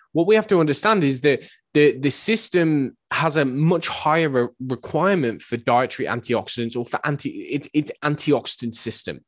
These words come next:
okay? So it needs to counteract the damage that's being caused by some kind of toxin. If someone has, like, heavy metal poisoning, it means that their, their endogenous protection against that, like glutathione, is gonna be much lower than the average person.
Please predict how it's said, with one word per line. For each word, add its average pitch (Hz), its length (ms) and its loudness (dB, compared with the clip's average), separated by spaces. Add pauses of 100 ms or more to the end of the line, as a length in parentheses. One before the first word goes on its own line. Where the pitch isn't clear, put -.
okay? 151 320 -2 (340)
So 175 140 -4
it 147 80 2
needs 165 180 2
to 170 60 2
counteract 147 760 -2
the 123 60 -6
damage 123 440 -2
that's 95 120 -10
being 120 240 0
caused 165 380 0
by 120 80 -2
some 117 180 -2
kind 104 200 -6
of 101 80 -6
toxin. - 440 -12
If - 80 -20 (140)
someone 170 240 2
has, 170 220 0
like, 147 120 -2
heavy 151 260 0
metal 131 280 -2
poisoning, 165 640 0 (260)
it 151 100 2
means 156 300 2
that 127 160 -2
their, 127 300 2 (260)
their 165 220 2
endogenous 147 800 0
protection - 720 -4
against 131 420 -2
that, 117 260 0
like 101 160 -8
glutathione, 127 1040 -2 (340)
is 151 220 4
gonna 185 260 2
be 160 340 0
much 147 300 0
lower 156 340 4
than 123 400 0
the 131 180 2
average 113 320 -2
person. - 420 -2